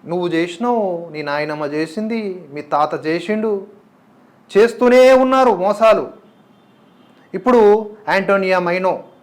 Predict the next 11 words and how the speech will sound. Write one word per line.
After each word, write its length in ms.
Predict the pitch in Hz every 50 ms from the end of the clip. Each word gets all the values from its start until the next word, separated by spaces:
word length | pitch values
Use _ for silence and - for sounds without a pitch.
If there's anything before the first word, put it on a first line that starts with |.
| _ _ _ 147
మీ 80 | 156
అమ్మగారి 460 | 160 165 175 190 190 185 196 190 190
యొక్క 180 | 190 180 185 175
ఆధ్వర్యంలో 600 | 156 165 175 - 175 175 180 170 175 175 202 226
నువ్వు 200 | 202 160 156 160
చేస్తున్నావు. 500 | 156 156 143 139 143 - - 123 120 - - _ _ _ _ _ _ _ _ _ _ _ _ _ _ _ _ _ -
మీ 80 | 196 208
అమ్మగారు 380 | 208 208 220 220 220 226 214
ఎలాగో 280 | 214 202 214 208 214 214
ఇటలీ 300 | 190 180 - 202 202 202
కాబట్టి 520 | 175 185 170 165 175 165 165 - 240 233